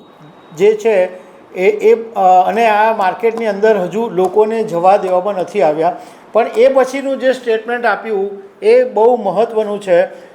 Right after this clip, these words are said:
સી આર પાટીલે એમ કીધું કે આખું માર્કેટ ડિમોલિશ કરીને, અ,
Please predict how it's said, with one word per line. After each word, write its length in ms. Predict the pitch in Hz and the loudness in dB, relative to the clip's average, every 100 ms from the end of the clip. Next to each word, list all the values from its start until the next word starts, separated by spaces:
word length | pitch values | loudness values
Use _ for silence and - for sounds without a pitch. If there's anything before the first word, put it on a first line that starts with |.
| - | -8
સી 100 | 202 | 2
આર 160 | 208 226 | 4 6
પાટીલે 360 | 240 233 247 | 4 2 0
એમ 100 | 240 | -2
કીધું 440 | 240 226 233 214 214 - - - _ _ _ - | -2 -6 -2 -2 -4 -10 -20 -20 _ _ _ -2
કે 420 | 214 233 247 254 254 - 233 - - | 2 4 6 4 0 -8 -10 -10 -4
આખું 580 | 185 202 - 269 277 247 | -2 -2 -2 -2 -2 0
માર્કેટ 580 | 196 202 - 247 262 | 0 0 2 2 2
ડિમોલિશ 500 | 185 208 220 233 233 233 - | -4 -4 -2 2 2 0 -2
કરીને, 440 | 196 220 220 196 196 - | 0 0 -2 -4 -4 -20
અ, 40 | - | -8